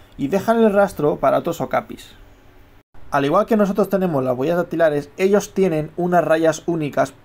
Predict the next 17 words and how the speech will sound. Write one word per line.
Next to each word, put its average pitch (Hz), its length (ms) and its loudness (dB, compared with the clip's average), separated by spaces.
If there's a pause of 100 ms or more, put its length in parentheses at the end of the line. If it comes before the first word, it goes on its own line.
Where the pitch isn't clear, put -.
(120)
en 139 120 -2
las 131 80 0
patas 147 340 -2
traseras, - 560 -6 (260)
que 170 140 0
les 196 160 2
ayuda 190 260 2
a 147 60 4
los 143 180 0
investigadores 160 840 0
a 156 80 -4
identificar 165 680 -2
y 156 120 -4
rastrear 139 640 0
a 131 120 -4
cada 135 320 2
sujeto. - 460 -12